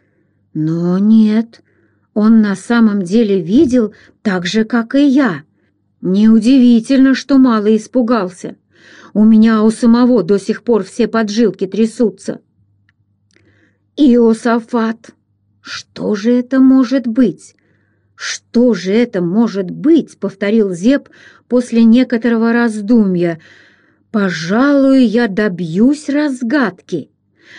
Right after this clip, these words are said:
Будь это днем, или если бы он был ближе, я бы мог хорошенько рассмотреть его. А почему бы мне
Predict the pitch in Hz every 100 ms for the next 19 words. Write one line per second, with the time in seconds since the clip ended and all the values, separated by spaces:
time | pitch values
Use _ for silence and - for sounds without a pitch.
0 | - - 165 285 320 240 220 208 165 180
1 | 190 220 247 262 - _ _ _ _ 277
2 | 262 240 214 226 - 214 185 196 202 185
3 | 214 160 185 262 330 214 226 220 - -
4 | _ 160 165 311 254 285 302 311 - 262
5 | 240 233 - 320 294 269 269 277 - 285
6 | 320 330 349 339 233 - 202 214 226 160
7 | - _ _ _ _ _ _ - 165 233
8 | 240 - 302 370 330 277 254 269 320 311